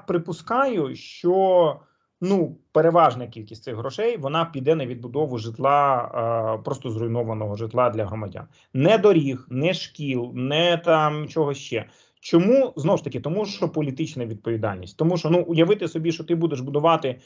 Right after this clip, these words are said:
я не знаю, міст і не будеш відбудовувати квартири, е, суто політично дуже важко. Навіть якщо цей міст конкретний був би більш корисний для розвитку економіки, там, і не long run, і активізації якогось регіону. Е, тому, от, е,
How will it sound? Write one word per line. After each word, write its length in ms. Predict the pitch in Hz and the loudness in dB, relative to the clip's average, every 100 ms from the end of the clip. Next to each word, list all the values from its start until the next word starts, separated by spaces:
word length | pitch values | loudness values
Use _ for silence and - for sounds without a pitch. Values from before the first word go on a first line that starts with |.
| _ - | _ -6
я 80 | |
не 80 | 143 | -2
знаю, 300 | 131 127 110 | -2 -2 -2
міст 560 | 117 160 190 165 - _ - | 2 2 4 0 -4 _ -8
і 80 | 139 | -4
не 100 | 143 | -4
будеш 300 | 147 131 135 | -4 -6 -8
відбудовувати 580 | 127 139 147 127 127 | -8 0 0 0 -4
квартири, 640 | 120 147 - 262 277 165 - - _ _ _ _ - | -2 -2 0 0 2 0 -2 -14 _ _ _ _ 2
е, 280 | 147 143 131 | 4 4 0
суто 300 | - 220 190 | -4 -2 -2
політично 500 | 160 151 220 208 151 | -2 -4 -6 -6 -4
дуже 220 | 139 151 | -2 0
важко. 320 | 135 110 - - | 0 -2 -6 -6
Навіть 540 | 147 170 240 220 156 | 0 2 2 0 -4
якщо 240 | 143 - | -4 -4
цей 200 | 165 147 135 | -2 -2 0
міст 340 | 175 254 - | 0 -2 -2
конкретний 600 | - 160 156 151 127 120 | -2 0 0 0 0 -6
був 260 | 131 208 156 | -2 -2 0
би 120 | 147 | -2
більш 280 | 143 185 170 | -2 -6 -4
корисний 460 | 139 156 175 139 | -2 0 -2 -2
для 140 | 123 135 | 2 4
розвитку 560 | 156 135 127 135 131 | 2 0 -8 -8 -6
економіки, 640 | 131 131 131 147 147 131 127 | -6 -4 -2 0 -2 -4 -4
там, 260 | 127 120 123 | -4 -4 -6
і 80 | 139 | -4
не 100 | 135 | 0
long 320 | 135 127 123 | 0 0 0
run, 480 | 143 190 185 170 156 - _ - | 4 4 4 2 -2 -8 _ -4
і 300 | 151 147 143 | 0 2 2
активізації 680 | 131 151 131 143 135 135 | 2 -2 0 -2 -2 -6
якогось 320 | 123 123 117 117 | -6 -6 -6 -8
регіону. 480 | 120 110 104 95 - - - _ - | -8 -6 -6 -10 -18 -20 -20 _ 0
Е, 360 | 147 151 147 127 | 2 4 2 0
тому, 420 | 165 196 262 254 - | 2 4 6 4 4
от, 240 | 180 165 - | 0 0 2
е, 680 | 170 170 170 170 170 - | 4 6 4 4 2 0